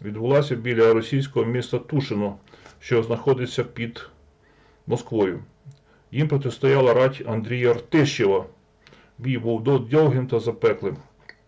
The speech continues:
І козаки у цій лютій битві перемогли. А самому Ртищеві чудом пощастило врятуватися тільки з невеличким загоном охорони і втекти до міста Устюжна.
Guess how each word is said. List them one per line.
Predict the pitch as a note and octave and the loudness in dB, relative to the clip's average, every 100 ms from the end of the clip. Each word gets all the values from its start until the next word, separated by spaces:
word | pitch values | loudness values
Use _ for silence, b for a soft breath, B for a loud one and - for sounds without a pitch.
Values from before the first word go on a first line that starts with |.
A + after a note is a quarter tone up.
| _ _ _ _ _ - - | _ _ _ _ _ -18 -8
І | A#2 A#2 | -6 -4
козаки | A2+ A#2 - C#3 | -4 -4 -2 -2
у | A#2+ | -2
цій | - A#2+ | -4 -4
лютій | A#2 A#2 A#2 | -4 -6 -6
битві | G#2 A2+ A2+ G#2 G2+ b b b b b b - | -2 -2 -2 -8 -10 b b b b b b 0
перемогли. | A#2+ A#2+ A#2 A#2 G2+ - - - | 2 4 0 0 -2 -2 -10 -12
А | |
самому | - C3 C3 A#2+ | -2 2 2 4
Ртищеві | A#2 - D3 C#3 C#3 B2 A#2+ A2 _ _ | 2 2 0 0 -2 -2 -4 -6 _ _
чудом | - C3 A#2+ A2+ | -4 -2 0 0
пощастило | A2+ - A#2 - A#2+ A2 G#2 - | -2 -6 -8 0 2 2 0 -4
врятуватися | G#2+ A#2+ A#2 D3+ D3 B2 | -6 0 2 2 0 -6
тільки | - B2 A#2 A2 | -4 -6 -4 -2
з | |
невеличким | A2+ A#2 A#2 A#2 - A2 G2+ B B B B - | 0 2 0 -2 -4 -6 -6 B B B B -4
загоном | A#2 C3 A#2 A2 G#2+ | 0 2 2 2 -4
охорони | - C3+ D3+ D3+ C#3 B B B B | 0 2 4 4 0 B B B B
і | C3+ | -4
втекти | B2 A2+ - C#3 C#3+ | -4 -8 -2 2 2
до | C#3 A2+ | 2 0
міста | A2+ C3+ - - A2 - _ | 0 -2 -2 -6 -6 -14 _
Устюжна. | B2+ A#2 - B2 A2 G2+ A#2 | -8 -8 -6 -4 -4 -2 -2